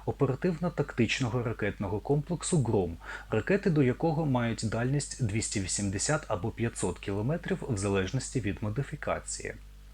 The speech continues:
А тим часом Сполучені Штати показали відправку транспортним літаком до України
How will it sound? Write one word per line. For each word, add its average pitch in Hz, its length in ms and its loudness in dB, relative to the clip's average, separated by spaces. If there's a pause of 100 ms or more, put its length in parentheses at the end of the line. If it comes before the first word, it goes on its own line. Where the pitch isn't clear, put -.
(680)
А 107 120 2
тим - 180 4
часом 127 380 6
Сполучені 113 600 2
Штати 147 360 2
показали 131 580 0
відправку 110 560 0
транспортним 101 680 0
літаком 92 480 -2
до 98 120 -2
України 117 540 0